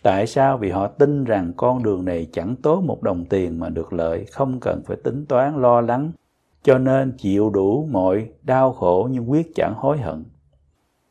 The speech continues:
Người hiện nay niệm Phật chẳng chịu gia công chân thật chỉ vì chưa từng nghĩ sâu sắc.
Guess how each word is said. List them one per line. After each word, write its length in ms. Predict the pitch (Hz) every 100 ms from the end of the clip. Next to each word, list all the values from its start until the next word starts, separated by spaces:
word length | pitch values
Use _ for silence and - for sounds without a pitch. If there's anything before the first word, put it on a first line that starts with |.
| _ _ _ _ _
Người 640 | - 117 117 113 107 104 - _ _ _
hiện 380 | - 113 113 143
nay 220 | 147 151
niệm 240 | 113 101
Phật 260 | 113 104 95 -
chẳng 260 | 95 123 170
chịu 220 | 101 101
gia 300 | 117 139 139
công 320 | 139 143 143
chân 280 | 135 143 143
thật 260 | 127 92 - -
chỉ 140 | 95
vì 280 | 120 107 85 -
chưa 260 | 135 143
từng 240 | 139 92 85
nghĩ 220 | 85 131
sâu 280 | - 135 127
sắc. 240 | - 165